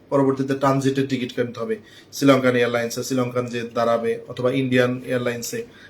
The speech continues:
সেখানে যা দাঁড়াবে। সেজন্য আপনাদেরকে বলবো, যারা দেশে যাবেনই মনস্থির করেছেন, তারা টিকিটগুলো এখনই সংগ্রহ করে রাখুন। আবার যারা নভেম্বরের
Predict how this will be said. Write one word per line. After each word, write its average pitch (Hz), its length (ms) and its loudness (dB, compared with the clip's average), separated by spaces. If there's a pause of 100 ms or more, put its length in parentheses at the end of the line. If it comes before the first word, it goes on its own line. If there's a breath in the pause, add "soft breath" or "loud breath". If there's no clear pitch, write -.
সেখানে 135 340 2
যা 123 100 8
দাঁড়াবে। 117 300 4 (320 loud breath)
সেজন্য 156 340 4
আপনাদেরকে 156 380 4
বলবো, 147 300 6
যারা 151 240 10
দেশে 147 280 6
যাবেনই 143 460 8
মনস্থির 127 420 2
করেছেন, 123 420 0 (220)
তারা 135 280 4
টিকিটগুলো 147 500 0
এখনই 147 360 0
সংগ্রহ 139 460 4
করে 151 180 4
রাখুন। 117 260 4 (500 soft breath)
আবার 151 240 6 (500 soft breath)
যারা 165 640 8 (120)
নভেম্বরের 151 760 8